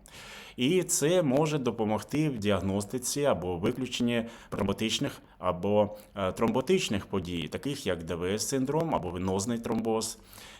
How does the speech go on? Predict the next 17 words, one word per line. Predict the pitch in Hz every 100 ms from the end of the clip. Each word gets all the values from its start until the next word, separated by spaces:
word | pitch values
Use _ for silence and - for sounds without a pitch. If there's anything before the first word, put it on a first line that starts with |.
| -
І | 104 107
розчинні | 117 113 202 208
фібрин-мономери | 160 143 151 147 127 117 139 175
можуть | 147 135 151
бути | 127 131 135
використані | 123 127 135 127 - 127 127 117
як | 113 104
допоміжні | 101 110 117 117 101 120
засоби | 101 107 113 139 127 131
для | 95 104
моніторингу | 101 101 98 110 110 120 117
відповіді | 92 104 104 110 104 104
на | 92 90
терапію | 85 92 85 - 104 110
Д | 92
В | 87
С-синдрому. | 90 92 110 107 104 87 76